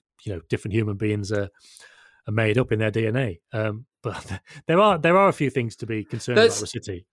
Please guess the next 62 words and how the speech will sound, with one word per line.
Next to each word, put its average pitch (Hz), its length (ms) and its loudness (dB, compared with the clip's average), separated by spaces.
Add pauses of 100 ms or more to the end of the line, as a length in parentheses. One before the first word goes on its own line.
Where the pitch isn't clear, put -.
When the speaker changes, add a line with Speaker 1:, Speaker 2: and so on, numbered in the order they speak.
(100)
Speaker 2:
there 220 240 4
is 254 140 4
a 233 60 2
subtle 208 560 2
kind 165 340 -2
of 147 380 -4
difference 156 580 -2
in 113 160 -2
this 110 220 -8
game, 101 320 -6
though, 92 140 -8
that, 98 280 -8
that, 120 160 -8
uh, 101 240 -10
for 131 160 -4
City 131 300 -2
that, 117 240 0
that 131 140 -2
hasn't 151 340 -2
been 127 140 2
there 113 200 4
in 113 80 0
some 127 160 -2
of 120 60 0
those 110 180 2
games 104 320 -2
where 107 140 0
they've 107 120 0
needed 104 280 -2
a 104 60 -2
goal. 95 260 -4
I - 20 -6
mean, 117 140 0
you, 127 180 2
you 135 100 2
look 156 200 0
at, 131 120 2
at, 120 160 0
at 120 140 0
the 120 80 -6
games 113 300 -2
like 120 260 0
Southampton, 107 560 -4
like 107 240 0
Arsenal, 104 380 -2
where 110 100 2
they've 107 180 -2
conceded 123 440 -2
that - 160 -2
first 110 240 0
goal 110 180 2
and 101 100 -2
you've 101 100 -10
gone, 104 200 -4
"Right, 110 180 0
well, 98 120 -4
that's - 180 -2
it, 110 140 0
it's 92 160 -6
over." 104 240 2
They're 95 120 -6
not, 107 180 -2